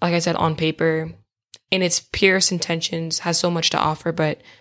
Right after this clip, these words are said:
the way that it's been implemented and co-opted over the past few years has just been so crappy, um, and has kind of led to this obsession over image,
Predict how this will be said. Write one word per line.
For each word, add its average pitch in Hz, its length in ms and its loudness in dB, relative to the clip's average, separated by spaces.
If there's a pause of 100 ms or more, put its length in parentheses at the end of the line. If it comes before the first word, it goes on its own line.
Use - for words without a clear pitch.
(160)
the 180 100 4
way 180 200 8
that 185 120 8
it's 175 180 0
been 165 500 0 (720)
implemented 175 680 2
and 160 140 -2
co-opted 165 480 2
over 156 240 -2
the 156 80 0
past 156 360 -2
few 170 120 -2
years 156 360 2
has 156 140 4
just - 200 2
been 156 140 -2
so 160 640 0 (760)
crappy, 190 580 0 (340)
um, 156 460 -2 (1000)
and 190 120 -2
has 180 140 -2
kind 190 180 0
of 180 60 -2
led 175 180 2
to 185 80 -4
this 170 220 -4
obsession 175 680 2
over 165 300 0
image, 170 340 0